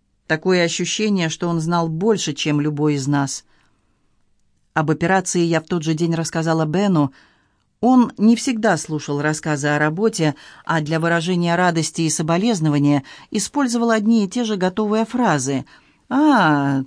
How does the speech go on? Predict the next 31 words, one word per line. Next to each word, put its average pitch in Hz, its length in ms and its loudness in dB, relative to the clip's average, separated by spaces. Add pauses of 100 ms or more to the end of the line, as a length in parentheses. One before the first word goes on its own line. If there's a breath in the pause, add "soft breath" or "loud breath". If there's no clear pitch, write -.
тот, 233 200 -2
которого 220 380 0
ты 220 140 -2
искала 214 360 0
в 208 100 -4
Гугле", — 208 360 0
кивнул 147 380 -2
Бен. 139 360 -2 (640)
Он 220 180 -2
часто 160 360 -2
так 147 180 -4
отвечал, 147 480 -4
словно 156 320 -2
хотел 160 320 -4
подчеркнуть, 165 640 -6 (260 loud breath)
как 226 200 -2
мы 220 120 4
много 220 300 4
разговариваем. 175 880 0 (380 loud breath)
Не 180 240 -2
знаю, 156 400 0
прям 139 400 -2 (400 loud breath)
с - 180 -6
мамой, 175 720 0 (360 soft breath)
и 156 220 -2
вообще 170 600 0
всё - 220 -4
это 156 220 -2
как-то 156 300 -4
параллельно 190 640 2
идёт. 135 380 -4